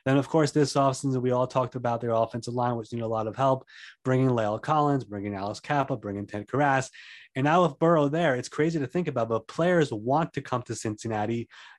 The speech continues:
even though they're a small market team, even though they're a small budget team,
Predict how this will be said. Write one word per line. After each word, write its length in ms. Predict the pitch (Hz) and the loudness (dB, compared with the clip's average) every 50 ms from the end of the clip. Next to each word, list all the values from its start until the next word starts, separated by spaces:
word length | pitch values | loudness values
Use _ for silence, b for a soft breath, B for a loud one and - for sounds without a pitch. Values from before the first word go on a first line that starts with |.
| B _ | B _
even 260 | - 156 165 160 170 | -2 0 2 4 4
though 160 | 170 160 156 151 | 4 4 4 4
they're 140 | 147 143 | 4 4
a 80 | 139 131 | 2 2
small 260 | - - 143 131 131 123 | 0 0 0 0 0 0
market 320 | 120 117 120 - - 107 | 0 -2 -2 -2 -6 -12
team, 320 | - - 113 110 110 110 110 B B B B B B - | -8 -6 -4 -4 -4 -4 -8 B B B B B B -2
even 200 | 147 147 156 160 | 0 2 4 4
though 100 | 160 151 | 4 4
they're 160 | 151 147 139 | 4 4 2
a 80 | 131 | 2
small 300 | 117 - - 156 143 143 | 0 0 0 2 2 2
budget 400 | 135 117 - 139 143 120 120 107 | 2 2 2 2 2 2 -2 -6
team, 320 | - - 117 107 107 113 | -6 -6 -4 -4 -4 -4